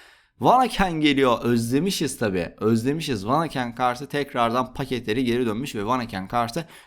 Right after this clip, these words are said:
çıkıyor şu an. Yüz üç gen. Üç tane hesap,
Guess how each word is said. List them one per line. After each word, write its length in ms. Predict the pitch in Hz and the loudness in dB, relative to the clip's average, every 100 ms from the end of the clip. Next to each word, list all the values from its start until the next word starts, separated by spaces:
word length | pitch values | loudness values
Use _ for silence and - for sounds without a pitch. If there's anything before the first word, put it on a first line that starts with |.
| _ | _
çıkıyor 340 | - - 160 110 | -10 2 4 4
şu 180 | - 87 | 2 -2
an. 140 | 80 | -2
Yüz 220 | 98 107 | -6 -4
üç 200 | 165 - | -6 -4
gen. 200 | 95 80 - - _ | -4 -4 -8 -20 _
Üç 280 | 240 254 - | -2 -2 0
tane 360 | 143 117 90 107 | 2 2 0 -2
hesap, 420 | 185 175 175 | -2 -2 -4